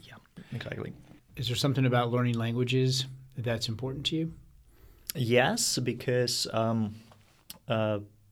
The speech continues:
Speaker 1: being born in Ukraine, which is, which used to be primarily, uh, Russian-speaking back then,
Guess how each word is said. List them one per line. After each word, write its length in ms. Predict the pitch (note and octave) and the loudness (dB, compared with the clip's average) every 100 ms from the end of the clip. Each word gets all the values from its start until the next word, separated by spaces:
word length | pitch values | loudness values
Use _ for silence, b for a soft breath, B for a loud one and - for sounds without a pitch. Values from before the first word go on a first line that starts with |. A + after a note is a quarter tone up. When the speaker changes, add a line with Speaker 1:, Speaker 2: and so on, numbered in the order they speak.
| _ _ _ _ _ - | _ _ _ _ _ 0
Speaker 1:
being 280 | B2+ C3 A2+ | 2 4 2
born 720 | A2 A#2+ B2 A2+ G#2+ G#2 - | 0 2 4 4 0 -2 -4
in 320 | G#2+ G#2 G2+ G2 | -4 -2 -2 -2
Ukraine, 680 | B2+ B2+ A2+ G#2+ G#2+ G#2 G#2 | -4 -4 -4 -2 -2 -4 -4
which 220 | G#2 - | -4 -4
is, 400 | G2 - - - - - - | -6 -4 -6 -10 -16 -12 -4
which 260 | G#2+ - | -2 0
used 260 | A#2 A#2 - | 2 2 0
to 80 | G#2 | -2
be 160 | G#2 | -2
primarily, 840 | G#2 G#2 G2+ G2+ G2+ G2 F#2+ F#2+ F2+ | -2 -2 0 0 0 0 0 -2 -4
uh, 280 | - F#2+ F#2+ | -4 -6 -4
Russian-speaking 680 | G2+ G2+ G2+ G2+ G2+ - G2 | -4 -4 -6 -6 -8 -6 -4
back 220 | G2+ B2+ | -2 -2
then, 400 | B2+ G2 G2 A2+ | 0 0 -2 -4